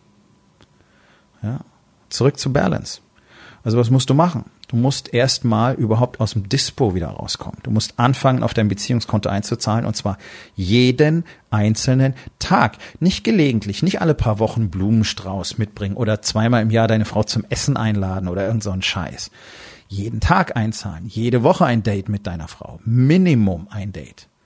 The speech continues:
Ich sag nicht umsonst immer wieder, date deine Frau, sonst tut's ein anderer. Und das passiert so. Und dann datet sie ein anderer und der ist auf einmal aufmerksam. Klar, ist die Anfangsphase, da sind alle aufmerksam. Aber nur,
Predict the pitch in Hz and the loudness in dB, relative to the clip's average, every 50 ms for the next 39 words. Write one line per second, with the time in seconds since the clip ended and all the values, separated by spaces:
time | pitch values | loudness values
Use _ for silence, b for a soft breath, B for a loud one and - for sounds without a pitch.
0 | b b b b b b b b b - - 113 101 - 139 131 - 139 127 120 | b b b b b b b b b -8 -6 -6 -4 -2 -2 0 2 2 2 4
1 | 131 160 185 185 - - - 131 123 110 98 101 98 95 90 85 95 95 95 101 | 4 4 2 2 0 -2 -2 -2 0 0 -2 -2 -4 -6 -6 -6 -6 -6 -6 -4
2 | - - 98 110 107 107 107 107 - - 110 113 127 131 131 131 117 - - 139 | -4 -4 -2 0 0 0 0 -2 -2 0 0 2 2 2 2 0 -2 -2 -2 -2
3 | 139 135 - 139 131 127 - - 170 170 131 90 90 98 101 - 107 - - - | 0 0 0 -2 -2 -2 -2 -2 -2 -2 -2 -2 -4 -6 -6 -6 -6 -4 -2 -2
4 | 120 - - 170 196 202 - - 110 85 67 - B B B B B B B B | 0 2 2 2 2 2 0 -2 -2 -2 -4 -8 B B B B B B B B
5 | B 110 98 110 110 104 131 147 175 - 180 160 - 170 147 135 123 113 110 110 | B -4 -2 0 2 4 4 4 4 4 0 0 2 0 0 0 0 -2 -2 -4
6 | 101 95 95 85 101 104 92 98 104 107 - 131 - 131 131 127 123 113 147 156 | -4 -4 -6 -8 -8 -6 -4 -4 -4 -2 -2 -2 -2 0 0 2 2 2 2 2
7 | - 180 165 143 - - - 80 67 65 - _ b b b b _ _ - - | 2 0 0 0 -2 -4 -8 -8 -10 -12 -18 _ b b b b _ _ -12 -4
8 | - 110 110 101 - - B B B B B B B B - - 92 95 120 131 | 0 2 2 2 0 -4 B B B B B B B B -12 -6 -4 -2 -2 0
9 | - 131 120 - - - 110 107 107 101 95 87 - 107 98 85 - 117 110 - | 0 0 0 0 -2 -2 0 0 0 -2 -4 -6 -6 -8 -8 -4 -2 0 2 2
10 | 131 85 90 - - 87 78 - - 113 - - - 127 160 185 202 277 311 143 | 2 0 -2 -6 -10 -10 -12 -12 -12 -12 -8 -4 -2 0 2 2 2 2 2 0
11 | 101 | -2